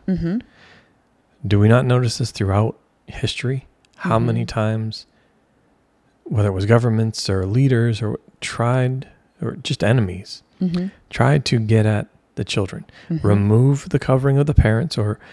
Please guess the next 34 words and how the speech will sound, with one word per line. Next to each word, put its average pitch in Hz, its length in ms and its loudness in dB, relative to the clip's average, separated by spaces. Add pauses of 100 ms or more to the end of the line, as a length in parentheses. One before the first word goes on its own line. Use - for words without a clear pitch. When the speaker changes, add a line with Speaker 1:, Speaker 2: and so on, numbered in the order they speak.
(220)
Speaker 2:
or 101 80 0
separate 131 640 0
the 113 80 -2
children 107 320 0
from 107 180 -4
the 101 80 -2
parents 104 440 -4 (360)
in 113 180 -6
order 120 300 -2
to - 200 -6
get 107 260 -4
at 104 260 -8
the 107 80 -6
children. - 400 -12 (480)
Speaker 1:
Mm-hmm. 185 500 -4
Speaker 2:
We, 117 60 2
we 120 220 0
must 117 440 -2
recognize 101 640 -4
this. - 360 -8 (1400)
I'll, 120 200 6
I'll 113 80 2
say 113 160 2
in 101 80 2
our 98 100 2
lives, 107 240 2
so 101 300 -4 (160)
we 113 160 0
can 117 100 0
also 104 200 0
be 101 100 -4
wary. 107 320 2
You 107 60 0
shouldn't, 107 280 -2